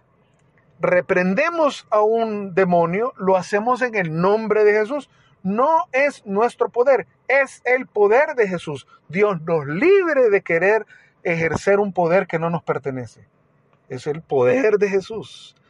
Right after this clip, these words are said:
es el poder de su palabra, es el poder de su amor, es el poder de su gracia, es el poder de su espíritu. Ahora,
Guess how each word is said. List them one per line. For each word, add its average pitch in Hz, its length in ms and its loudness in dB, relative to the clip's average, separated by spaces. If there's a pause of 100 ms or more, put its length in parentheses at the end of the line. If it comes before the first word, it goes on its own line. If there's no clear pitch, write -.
(120)
es 135 180 -4
el 160 100 0
poder 156 460 2
de 208 120 2
su 196 140 2
palabra, 202 560 0 (320)
es 151 140 -2
el 165 120 0
poder 165 480 2
de 208 100 0
su 202 120 -2
amor, 196 480 0 (420)
es 147 160 -4
el 160 140 0
poder 160 580 2
de 214 120 2
su 214 140 0
gracia, 196 540 -2 (220)
es 139 120 -6
el 151 140 0
poder 165 460 2
de 240 100 2
su 196 120 0
espíritu. 143 520 -8 (1500)
Ahora, 139 640 0